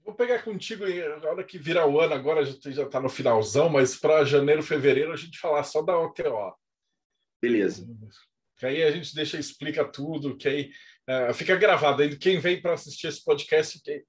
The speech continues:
Speaker 1: pega uma, uma noção real do que é voodoo haitiano, e aí a gente concentra as perguntas de praxe, né?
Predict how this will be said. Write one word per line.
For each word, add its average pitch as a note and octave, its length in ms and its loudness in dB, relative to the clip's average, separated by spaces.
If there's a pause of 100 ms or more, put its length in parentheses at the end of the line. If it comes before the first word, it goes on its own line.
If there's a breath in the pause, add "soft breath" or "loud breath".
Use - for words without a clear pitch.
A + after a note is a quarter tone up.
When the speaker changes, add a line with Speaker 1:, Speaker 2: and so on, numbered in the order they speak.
Speaker 1:
pega D3+ 300 2
uma, C3+ 320 0
uma C#3 140 -6
noção D3+ 400 -2
real D3 400 2
do C3 100 -12
que - 180 -6
é C#3+ 40 2
voodoo C#3+ 280 -2
haitiano, D3 640 0 (300 soft breath)
e D3 60 -4
aí D#3 100 2
a D#3 80 2
gente E3 400 -12
concentra F#3 680 -4
as D3 180 -6
perguntas D3 460 -6
de A#3+ 100 -8
praxe, F3 520 -2
né? C3 160 -10